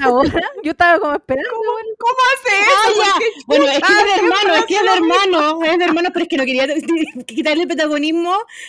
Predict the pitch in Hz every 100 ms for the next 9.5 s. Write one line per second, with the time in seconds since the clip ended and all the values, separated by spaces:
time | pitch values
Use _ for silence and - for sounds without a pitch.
0 | 254 539 494 269 277 262 302 277 302 339
1 | 294 339 370 359 359 381 320 294 277 311
2 | 392 277 285 - _ _ _ 254 285 320
3 | 311 339 - 440 - 269 330 349 285 285
4 | 349 302 220 311 427 285 254 - 320 370
5 | 277 294 294 294 339 - 302 370 370 285
6 | - - - - 453 - 554 571 _ 571
7 | - 807 762 587 719 - 440 453 622 _
8 | _ _ _ 554 - - 539 508 494 -
9 | 330 294 294 349